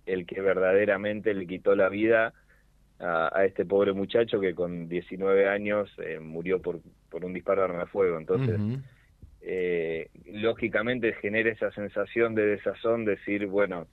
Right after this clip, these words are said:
Speaker 1: eh, eh, tenemos un, una persona fallecida en circunstancias violentas y nunca vamos a saber quién fue el que lo hizo. Ahora, eh, esa sensación no la podemos, no podemos pretender, eh, acallarla o calmarla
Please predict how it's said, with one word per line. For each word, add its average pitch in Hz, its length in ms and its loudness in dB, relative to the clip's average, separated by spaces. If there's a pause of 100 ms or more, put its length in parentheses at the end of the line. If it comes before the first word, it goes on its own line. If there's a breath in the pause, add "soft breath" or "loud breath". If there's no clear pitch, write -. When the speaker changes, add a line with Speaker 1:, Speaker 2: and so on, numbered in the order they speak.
(160)
Speaker 1:
eh, 82 520 -2 (640 soft breath)
eh, - 160 -10 (100)
tenemos 104 500 2
un, 107 200 0
una 107 400 0
persona 107 400 0
fallecida 113 580 0
en 110 80 -2
circunstancias 110 600 2
violentas 117 460 2
y 104 40 -6
nunca 104 240 0
vamos 101 280 0
a 92 140 -6
saber 104 400 2
quién 110 260 -2
fue 107 520 2
el 92 100 -4
que 90 100 -4
lo 95 140 4
hizo. 98 320 0
Ahora, 90 360 4 (880 soft breath)
eh, 90 560 0 (140)
esa 117 420 0
sensación 120 680 -4
no 117 160 4
la 117 140 4
podemos, 110 480 2
no 107 160 -4
podemos 107 260 0
pretender, 104 720 0
eh, 95 220 -6
acallarla 110 800 0
o 92 120 -2
calmarla 120 800 0